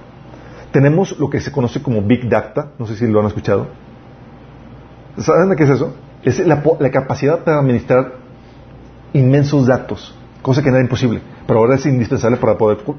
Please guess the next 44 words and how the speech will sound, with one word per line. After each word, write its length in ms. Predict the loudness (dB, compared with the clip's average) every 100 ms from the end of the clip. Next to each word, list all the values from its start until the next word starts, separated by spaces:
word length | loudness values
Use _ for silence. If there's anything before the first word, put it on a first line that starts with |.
| -6
tener 200 | -2 0
control 300 | 0 0 2
de 60 | 2
lo, 160 | 0 -2
de 140 | -2 0
la, 120 | 0
de 140 | 2
la, 240 | 2 2 -2 -12 -12 -8
de 60 |
todas 320 | 0 2 2 0
las, 140 | -4
de 100 | -2
toda 260 | 2 2 4
la, 160 | 2
la 160 | 0 -2
población. 420 | -2 -2 -4 -6 -8 -20 -20 -20 -20 -4
China 260 | 2 4 6
ya 140 | 6
lo, 200 | 4 2
ya 120 | 2
lo 60 | 0
utiliza. 340 | 0 -2 -2 -10 -20 -20 -6
Y 60 | 0
no 80 | 4
solamente 340 | 4 4 4
el 80 | 2
Big 160 | 2 2
Data, 240 | 0 0
tenemos 260 | 0 2 4
ya 180 | 4 4
el, 240 | 0 -2
el, 200 | -2 -2 -2
el, 320 | 0 0 -2 -10 -20 -20 -20 -2
eh, 280 | 2 2 -2 -4
sistemas 680 | -2 0 0 0 -4 -12 -20 -8
computacionales, 680 | -4 -2 0 0 2 0 -4
como 220 | -12 -6
la 320 | -2 0 0 0
computadora 420 | -2 0 -2 0
cuántica, 520 | -2 -2 -4 -8 -10 -10 -20 -20 -20 -8
que 100 | -4 -2
permite 440 | 0 0 0 -2
la 80 | -2
gestión 340 | -2 -2 -2